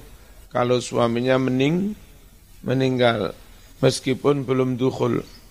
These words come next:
Walau kana mafrudon, andai jumlah mas kawin itu sudah disebut, ditentukan, ai musamma,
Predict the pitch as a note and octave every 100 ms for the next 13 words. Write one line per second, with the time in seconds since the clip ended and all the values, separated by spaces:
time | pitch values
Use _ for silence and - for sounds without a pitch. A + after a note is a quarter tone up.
0 | - - - - - - _ - - -
1 | - - - - - - - - - -
2 | - - - C3+ D3 D3+ D3+ E3 E3+ D#3+
3 | D#3 D3+ - D3 D#3 C3 B2 C#3 - -
4 | - - - - - C3+ C#3+ C#3+ C3+ C3+
5 | - C3 B2+ C3 C3+ B2+ - B2+ B2 B2+
6 | B2 - B2+ - B2+ G#2+ A#2+ - A#2+ -
7 | D#3 C#3 A2+ A#2+ - B2 A#2 D3 B2+ B2+
8 | F2 B2 B2 B2+ - C#3 C#3+ A#2+ A#2+